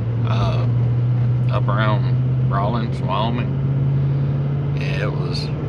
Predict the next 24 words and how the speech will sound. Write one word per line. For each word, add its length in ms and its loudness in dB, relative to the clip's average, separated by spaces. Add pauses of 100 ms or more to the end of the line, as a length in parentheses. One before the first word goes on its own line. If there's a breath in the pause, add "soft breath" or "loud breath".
(1080)
that 140 2
was 120 2
an 60 2
aggravating 560 2
trip. 260 2 (380)
It 120 0
seemed 200 0
like 240 2
just 160 2
one 240 0
thing 240 2
after 240 0
another 240 0
after 260 0
another, 340 0
and 100 0
then 120 0
got 160 0
hung 160 2
up 140 2
for 100 2
the 80 2
wind 320 2
by, 140 2